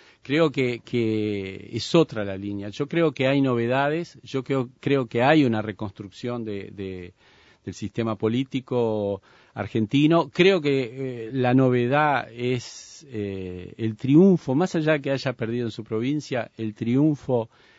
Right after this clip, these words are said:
de, del proyecto de Wiener. Es un dato nuevo, es un dato interesante.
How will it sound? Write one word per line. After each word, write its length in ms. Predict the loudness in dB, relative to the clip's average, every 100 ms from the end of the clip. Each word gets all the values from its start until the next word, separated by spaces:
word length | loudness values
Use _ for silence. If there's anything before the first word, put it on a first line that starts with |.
| _
de, 520 | -14 -4 -2 0 -2 -6
del 240 | -2 -2
proyecto 720 | 0 2 2 2 -2 0 0
de 100 | 2
Wiener. 500 | 2 0 0 0 -4 -12 _ _ -2
Es 240 | -2 2
un 140 | 0 2
dato 560 | 2 0 0 0 0
nuevo, 600 | 2 4 4 2 -2 -6 -10
es 280 | -10 -10 -8
un 140 | -8
dato 1200 | -6 -8 -4 -4 -2 -2 -4 -4 -6 -8 -12 -10
interesante. 840 | -8 -4 -4 -2 0 2 0 -6